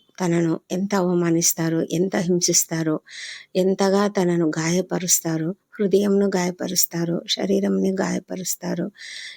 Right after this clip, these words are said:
ఇదంతా కూడా తన ఎదుట ఉన్నది, అది దానిని తను అనుభవించాలి. మరణం పొందినంతగా తను తగ్గించుకున్నాడు. ఆయన శిలువ పైన మరణించవలసి ఉన్నది. ఇదంతా ఎంత వేదన కలిగిస్తుంది.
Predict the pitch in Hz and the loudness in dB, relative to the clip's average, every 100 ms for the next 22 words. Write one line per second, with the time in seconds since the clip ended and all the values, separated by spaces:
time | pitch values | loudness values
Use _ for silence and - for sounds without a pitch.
0 | - 202 202 220 220 240 233 220 214 190 | -4 2 2 2 2 0 2 0 2 2
1 | 185 175 190 190 185 180 180 175 175 - | 2 2 0 0 2 2 2 0 -2 -6
2 | 170 170 180 175 - _ 170 175 175 175 | -6 0 0 0 -4 _ -2 0 2 0
3 | 175 185 180 180 185 185 185 185 180 175 | -2 -2 0 0 0 0 0 0 0 0
4 | 170 - - - - - 185 185 202 208 | 0 -4 -18 -18 -16 -6 -2 2 2 2
5 | 208 202 208 208 202 202 202 208 220 214 | 0 0 2 2 2 0 0 2 2 0
6 | - 202 196 185 - 190 175 196 - - | 0 0 2 -2 -6 -8 -2 -2 -2 -2
7 | 180 185 175 180 190 _ - - - _ | 0 0 0 0 -2 _ -20 -20 -20 _
8 | 185 185 180 175 - - 196 202 202 208 | 0 2 2 -2 -4 -2 0 0 0 -2
9 | 208 214 190 190 190 190 190 185 - 190 | 0 2 2 2 0 0 0 0 0 2
10 | 185 175 180 180 - 185 - 185 202 214 | 0 2 2 0 -6 -8 -4 0 2 2
11 | 208 220 185 175 185 190 185 180 190 196 | 0 0 0 0 -2 -2 -4 -2 -2 -2
12 | 190 185 185 185 190 - 175 170 | -4 -2 -2 0 0 0 0 0